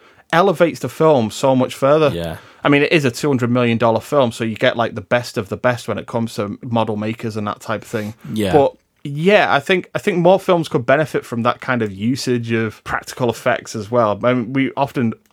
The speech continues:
Speaker 1: say on this podcast that, like, you know, bemoan the fact that miniatures and matte paintings and things like that aren't used <laughs> anymore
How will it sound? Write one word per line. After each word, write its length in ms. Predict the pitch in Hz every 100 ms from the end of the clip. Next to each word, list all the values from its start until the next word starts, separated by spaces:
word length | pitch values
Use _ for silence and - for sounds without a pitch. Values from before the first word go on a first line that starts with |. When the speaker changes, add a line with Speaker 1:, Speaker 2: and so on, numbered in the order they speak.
| _
Speaker 1:
say 260 | - - 117
on 100 | 113
this 120 | 107
podcast 460 | - 107 - 107 -
that, 180 | 110 -
like, 160 | 110 - _ -
you 80 | 147
know, 180 | 107 - - 113
bemoan 460 | 120 123 120 123 120
the 80 | 113
fact 240 | - -
that 120 | 107
miniatures 540 | 117 117 117 - 123 113
and 100 | 110
matte 240 | 110 -
paintings 460 | - 110 107 107 104
and 140 | 101
things 180 | 117 110 107
like 100 | -
that 140 | 107
aren't 240 | 110 104
used 320 | 104 110 110 165
<laughs> 0 |
anymore 340 | 123 120